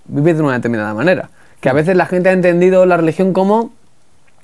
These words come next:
por lo menos en el cristianismo, ¿no? Te comportas de esta manera para ganarte la vida después. Y dices, "No, no, no". O sea, por lo menos lo que Jesús predica no funciona así. Es que te ama,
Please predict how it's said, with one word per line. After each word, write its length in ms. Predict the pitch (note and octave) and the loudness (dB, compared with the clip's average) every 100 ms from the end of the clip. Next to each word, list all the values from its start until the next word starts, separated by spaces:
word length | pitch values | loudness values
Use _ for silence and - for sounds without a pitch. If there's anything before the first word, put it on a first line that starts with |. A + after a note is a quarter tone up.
| - | -6
por 100 | C3 | -2
lo 40 | B2+ | 0
menos 100 | D3+ | 2
en 60 | |
el 40 | D#3 | 0
cristianismo, 340 | D3 D#3+ E3 | 0 0 0
¿no? 140 | D#3+ F3+ | -2 -4
Te 120 | D#3 | -4
comportas 340 | C3+ B2+ E3 F#3+ | -2 0 0 0
de 20 | |
esta 140 | F#3 | -2
manera 240 | F#3+ G3+ E3+ | 0 0 0
para 180 | E3 | 0
ganarte 520 | C#3 C#3+ E3 E3+ E3+ F3 | 0 -2 -2 0 0 2
la 100 | C3+ | 2
vida 200 | D3 D#3+ | 2 2
después. 420 | B2 - F3 C#3 | 0 -2 -2 -2
Y 60 | - A2 | -6 -4
dices, 280 | B2+ B2 | -2 -2
"No, 100 | A#2 | -2
no, 220 | D3+ B2 A#2+ | -2 -2 -4
no". 100 | C3+ | -4
O 60 | - - - | -6 -20 -6
sea, 240 | B2 G#2 | -6 -4
por 160 | - A2+ | -4 -2
lo 60 | A2+ | 0
menos 220 | D3 C3 | 0 0
lo 100 | A2 | -2
que 80 | A2+ | -6
Jesús 240 | A2 C3 | -12 -6
predica 300 | C3 C3 C#3 | -2 -2 -2
no 100 | C3 | -4
funciona 380 | C3 C#3+ A2 C2+ | -6 -8 -8 -8
así. 240 | B2 C#3 - - - - - - | -6 -6 -6 -20 -20 -20 -20 -16
Es 100 | A2 | -12
que 140 | - C3+ | -4 -4
te 140 | F#2+ | -2
ama, 380 | F2 C3+ E3 F#3 | -2 0 -2 -4